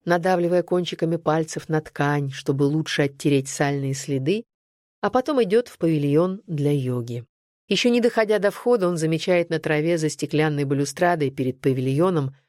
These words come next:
какой-то обрывок ткани.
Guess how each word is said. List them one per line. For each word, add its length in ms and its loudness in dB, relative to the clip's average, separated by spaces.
какой-то 600 2
обрывок 560 0
ткани. 560 -6